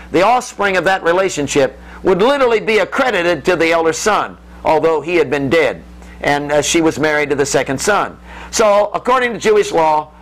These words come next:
she was required, and the, uh, the second son was required to ma-,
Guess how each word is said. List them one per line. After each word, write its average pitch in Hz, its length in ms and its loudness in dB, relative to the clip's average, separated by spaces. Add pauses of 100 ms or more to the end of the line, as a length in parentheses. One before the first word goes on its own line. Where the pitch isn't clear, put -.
(160)
she 214 180 0
was 208 180 2
required, 165 680 -2 (340)
and 160 400 -2
the, 160 140 0
uh, 185 420 -2
the 160 160 0
second 185 460 -2
son 170 320 -2
was 147 160 0
required 151 560 0
to 156 80 -2
ma-, 160 300 -2